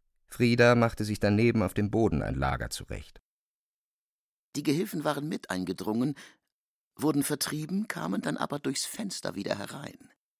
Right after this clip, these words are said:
Speaker 2: K. war zu müde, um sie nochmals zu vertreiben.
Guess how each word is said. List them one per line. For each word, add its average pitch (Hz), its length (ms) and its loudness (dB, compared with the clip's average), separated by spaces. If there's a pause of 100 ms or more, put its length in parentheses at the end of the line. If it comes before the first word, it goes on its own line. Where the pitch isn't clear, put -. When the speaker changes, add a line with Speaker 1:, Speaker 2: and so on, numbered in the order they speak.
(1120)
Speaker 2:
K. 151 200 0
war 151 100 2
zu - 180 -2
müde, 131 360 2
um 98 80 0
sie 107 120 -2
nochmals 80 440 -4
zu - 100 -8
vertreiben. - 640 -12